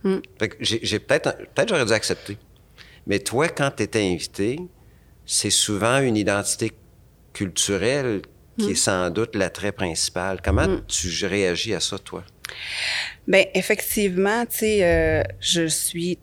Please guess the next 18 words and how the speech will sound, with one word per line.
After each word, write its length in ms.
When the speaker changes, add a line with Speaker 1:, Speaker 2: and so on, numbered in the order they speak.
Speaker 1:
très 460
sollicitée, 960
euh, 280
sans 240
prétention, 720
là. 160
Tu 100
sais, 80
le 160
fait 220
que 200
j'ai 140
la 160
carte 240
femme, 520
la 140
carte 340
autochtone, 640